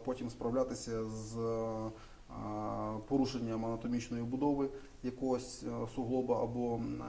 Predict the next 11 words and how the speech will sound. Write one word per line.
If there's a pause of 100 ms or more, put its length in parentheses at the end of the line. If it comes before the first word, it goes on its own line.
(140)
кістки
і (160)
відновлювати
це
все (320)
на
більш
детальному
рівні.
Наприклад, (380)
е,